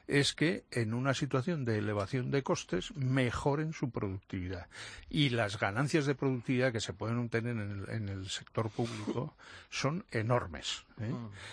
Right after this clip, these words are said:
Speaker 1: Eh, tanto en las administraciones como en la enseñanza, en los hospitales, en cualquier tipo de servicios sanitarios, etcétera, etcétera.
Speaker 2: Ah,
Speaker 1: Son muy grandes,
Speaker 2: sí.
Speaker 1: y entonces hay que explorar ese camino.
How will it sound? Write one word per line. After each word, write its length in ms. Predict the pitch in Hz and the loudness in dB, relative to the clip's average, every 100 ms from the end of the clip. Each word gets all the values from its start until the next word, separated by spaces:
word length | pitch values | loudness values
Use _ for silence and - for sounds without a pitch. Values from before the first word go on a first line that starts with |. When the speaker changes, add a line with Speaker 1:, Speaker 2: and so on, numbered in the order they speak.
| - | -14
Speaker 1:
Eh, 80 | - - | -14 -2
tanto 500 | - 127 139 - 139 | 4 4 4 4 4
en 140 | 131 123 | 2 2
las 180 | 117 | 2
administraciones 1080 | 131 117 117 110 - 113 - 160 165 190 170 | 2 2 2 0 0 0 2 2 2 2 0
como 440 | - 131 113 110 107 | 0 0 2 0 -2
en 160 | 107 | 0
la 300 | 101 101 104 | 0 0 0
enseñanza, 920 | 104 107 107 127 190 156 - 175 175 151 | 0 -2 0 4 4 2 2 2 2 2
en 100 | 113 | 0
los 240 | 107 - | -2 -2
hospitales, 920 | 120 - 123 165 170 175 170 175 151 | -6 -4 2 6 6 6 4 2 2
en 320 | 135 113 113 110 - - - | 0 -2 -4 -8 -12 -14 0
cualquier 340 | 120 110 139 | 2 2 2
tipo 240 | 127 131 127 | 0 2 2
de 60 | |
servicios 500 | 113 113 113 127 117 | 0 -2 -2 -2 -2
sanitarios, 640 | 113 123 113 160 156 165 - | -4 -4 0 2 2 -2 -4
etcétera, 380 | 110 117 - 98 | -4 -6 -6 -6
etcétera. 340 | 127 - 98 - - - | -6 -6 -8 -10 -6 2
Speaker 2:
Ah, 140 | 139 | 2
Speaker 1:
Son 180 | - 170 | 4 4
muy 160 | 202 214 | 6 4
grandes, 460 | 113 190 269 113 | 4 2 2 2
Speaker 2:
sí. 260 | 131 120 113 - | 2 0 -2 0
Speaker 1:
y 120 | 139 | 2
entonces 400 | 117 113 156 180 - | 2 2 4 4 4
hay 180 | 135 | 4
que 300 | 147 185 185 - | 4 2 2 2
explorar 640 | 135 - 139 113 120 170 - | 0 0 0 2 2 0 0
ese 260 | 139 - | -2 0
camino. 500 | 156 135 135 170 110 | 2 2 0 -2 -4